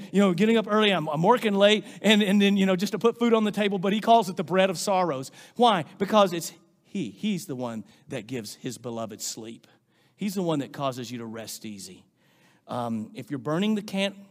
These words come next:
you ready? You're burning the candle at both ends,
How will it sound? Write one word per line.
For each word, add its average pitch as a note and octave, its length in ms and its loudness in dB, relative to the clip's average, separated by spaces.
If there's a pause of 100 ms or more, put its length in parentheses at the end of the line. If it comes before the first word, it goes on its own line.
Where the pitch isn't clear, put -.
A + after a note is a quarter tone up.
(560)
you A2 60 -14
ready? C#3+ 300 -6 (1300)
You're C#3+ 100 -10
burning E3+ 280 -2
the D3+ 60 -4
candle D#3 440 -4
at B2+ 100 -16
both C#3+ 260 -6
ends, D3+ 320 -4